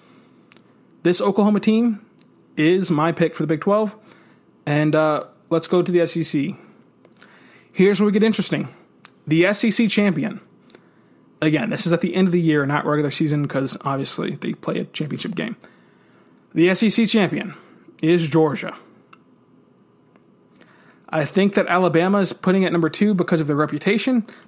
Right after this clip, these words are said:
They still have an incredibly good football team, incredibly good football team. But Georgia, I think, is the better football team.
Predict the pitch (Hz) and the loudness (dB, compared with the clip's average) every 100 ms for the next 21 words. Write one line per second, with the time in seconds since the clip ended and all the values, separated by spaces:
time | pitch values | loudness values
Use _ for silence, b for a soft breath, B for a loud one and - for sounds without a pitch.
0 | - 160 - 254 220 214 196 165 - - | -2 -2 2 2 2 2 2 0 -2 0
1 | 220 254 247 254 208 220 190 170 - - | 2 2 2 0 2 2 0 -4 -12 -20
2 | - 226 202 - 139 139 - 190 190 - | -4 0 0 0 -2 -4 -2 0 0 0
3 | 226 240 214 180 165 143 139 - - - | 2 2 2 2 0 -2 -4 -4 -6 -10
4 | _ b b b b b b b _ _ | _ b b b b b b b _ _
5 | _ _ _ _ _ _ _ _ _ - | _ _ _ _ _ _ _ _ _ -4
6 | 151 151 175 247 226 - - - 151 143 | -4 0 2 2 2 -2 -6 -4 -4 -4
7 | - 151 - - _ _ _ _ _ 147 | -4 -6 -8 -18 _ _ _ _ _ -2
8 | 156 185 165 165 160 151 - - | 0 2 2 0 -2 -4 -8 -12